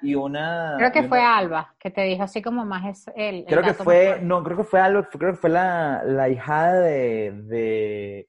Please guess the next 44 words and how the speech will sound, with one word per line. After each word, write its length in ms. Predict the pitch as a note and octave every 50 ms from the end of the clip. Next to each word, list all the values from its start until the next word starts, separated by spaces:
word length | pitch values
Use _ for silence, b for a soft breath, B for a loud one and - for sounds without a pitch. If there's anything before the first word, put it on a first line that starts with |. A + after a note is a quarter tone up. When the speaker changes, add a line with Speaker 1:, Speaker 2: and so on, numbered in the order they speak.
| _ G2 - _
Speaker 2:
de 140 | - A#2 A#2
Luisa, 340 | B2 C#3 E3 E3 C#3+ B2+ E3
Speaker 1:
De 80 | E3+
Lu. 120 | - E3+ E3 - _ _ _ _ _ _ b b b b _ _ _ _
Es 80 | F#3 E3
verdad. 100 | F3 E3+ C#3+
Speaker 2:
que 460 | B2+ B2+ B2+ B2 B2 B2 B2 B2 B2
nos 180 | B2+ B2+ B2 -
corrigió. 380 | - B2 A2 G#2+ G#2+ D3 G3 F3+
Entonces, 320 | B2 A2 C3 - - C#3+
bueno, 160 | F#3+ A3 G3 D#3+
ese, 200 | C#3+ - - D#3
ese, 300 | - C#3+ C#3 - F3 D3
ese 160 | C#3+ C#3 - D3
también 380 | F3+ E3+ D3+ C3+ C#3 C#3+ D3 D#3+
es, 260 | E3 E3 E3 E3+ - -
es 120 | C#3 C#3
parte 320 | - - D#3 C#3 C3+ - E3+
de 60 | E3
Internet, 380 | D#3+ C#3+ - A#2+ A2+ A2+ A#2 B2
mi 80 | D3 D#3
pastor, 360 | - C#3+ C3 - C#3 C3+ C#3+ -
que 80 | - G3
Speaker 1:
Claro, 140 | F#3 F#3 G3 -
Speaker 2:
ustedes 280 | - - - G#3+ F#3+
Speaker 1:
claro. 180 | D#3+ D3+ D3+ - _ E3 D#3
Speaker 2:
nos 80 | C3 B2
digan, 300 | C3+ C#3 C#3+ C#3+ C#3+ -
"Epa, 200 | C#3 C#3+ C#3+ C#3
aquí 160 | A#2+ G#2+ A2+
la 120 | A2+ A2 A2
están 200 | - C3 B2+ B2
cagando", 520 | C3+ C3 B2+ C3 B2 A2 G2 F2+ F2 E2+
pues. 180 | _ G2 G2+ - _ _ _ _
Speaker 1:
Perfecto, 640 | - G3+ F3+ - - - G3 A3 B3+ B3 _ G3+ E3+
díganos, 340 | E3+ F#3+ A3+ C4 B3 G#3 F3+
por 80 | F3 F3+
lo 40 | F3+ F3+
menos 180 | F3+ F3+ -
sabemos 220 | - C4 A#3 A#3 A#3
que 60 | C#4+
nos 120 | B3+ B3 G#3
están 220 | - G3+ G3 G#3
viendo. 320 | A3 A#3 A3+ G3 E3+ D#3